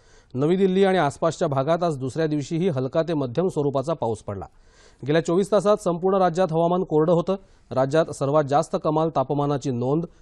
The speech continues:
मालेगाव इथं एक्केचाळीस पूर्णांक तीन अंश सेल्सिअस इतकी झाली.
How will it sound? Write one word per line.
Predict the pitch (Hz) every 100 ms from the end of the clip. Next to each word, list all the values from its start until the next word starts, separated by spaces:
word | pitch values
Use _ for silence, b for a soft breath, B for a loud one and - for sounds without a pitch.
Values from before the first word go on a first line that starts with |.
| b
मालेगाव | 113 120 143 165 175
इथं | 170 170 139
एक्केचाळीस | 127 170 180 185 190
पूर्णांक | 147 143 143 143
तीन | 165 - 190 196
अंश | 151 147 143 -
सेल्सिअस | 127 123 151 127 -
इतकी | 147 - 143
झाली. | 110 98